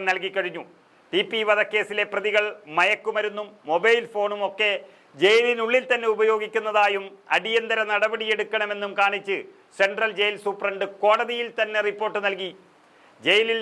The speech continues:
ലഹരി ഉൽപ്പന്നങ്ങൾ കൈമാറ്റം ചെയ്യുന്നതായും രഹസ്യ വിവരം ലഭിച്ചു. അങ്ങനെ കേരളം കണ്ട ഏറ്റവും വലിയ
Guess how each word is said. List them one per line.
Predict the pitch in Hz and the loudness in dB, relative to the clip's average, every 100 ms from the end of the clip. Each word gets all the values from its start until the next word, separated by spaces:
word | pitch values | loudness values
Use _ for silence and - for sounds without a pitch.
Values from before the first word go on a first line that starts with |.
| 202 | 0
ലഹരി | 190 214 233 | 0 0 -6
ഉൽപ്പന്നങ്ങൾ | 214 233 226 220 214 202 | -4 -4 -4 -6 -4 -4
കൈമാറ്റം | 208 226 226 233 208 | -2 -2 -2 -6 -4
ചെയ്യുന്നതായും | 226 233 233 226 226 220 214 214 | -4 -4 0 2 2 0 -4 -2
രഹസ്യ | 208 196 208 | -2 -4 -4
വിവരം | 208 208 202 | -4 -4 -4
ലഭിച്ചു. | 190 196 190 139 - _ - - 147 | -4 -6 -8 -10 -14 _ -20 -4 0
അങ്ങനെ | 202 202 - | 2 0 2
കേരളം | 220 254 254 240 | 4 4 2 2
കണ്ട | 233 226 220 | 0 0 -2
ഏറ്റവും | 226 233 254 240 233 | -4 -2 -2 -2 -2
വലിയ | 226 | -2